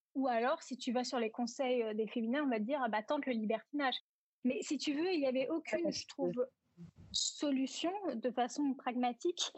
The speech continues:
qui était, euh, « OK, il y a vraiment un service qui va venir prendre en main la sexualité, euh, des couples. » C'est-à-dire, on vient chez vous,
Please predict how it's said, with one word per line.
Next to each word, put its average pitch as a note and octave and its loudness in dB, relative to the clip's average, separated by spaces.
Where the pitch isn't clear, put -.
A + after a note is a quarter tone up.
qui C4+ 2
était, E4+ 4
euh, « B3 6
OK, - -2
il E4 4
y C4+ 4
a A3+ 2
vraiment C4+ 2
un C4+ 2
service C4+ 0
qui C#4 -2
va B3 4
venir D4 0
prendre D#4 0
en C4 0
main C4+ 2
la C4+ 2
sexualité, C#4+ -2
euh, A3 2
des C#4+ 0
couples. » - -2
C'est-à-dire, B3+ 2
on C4 0
vient A#3+ 0
chez A3+ -2
vous, C#4 0